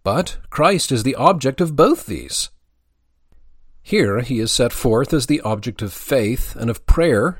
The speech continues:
in that of Saint Stephen. "Lord Jesus, receive my spirit."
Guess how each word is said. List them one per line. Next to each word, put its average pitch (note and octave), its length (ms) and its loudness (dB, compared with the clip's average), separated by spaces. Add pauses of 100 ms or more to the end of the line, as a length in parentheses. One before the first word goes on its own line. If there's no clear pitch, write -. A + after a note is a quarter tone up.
in A#2+ 120 2
that C3 180 2
of F#2+ 80 -4
Saint G2+ 260 -2
Stephen. A#2+ 500 -2 (680)
"Lord D3+ 260 8
Jesus, B2 600 0 (260)
receive C#3 420 2
my G2+ 160 -6
spirit." C3 560 -4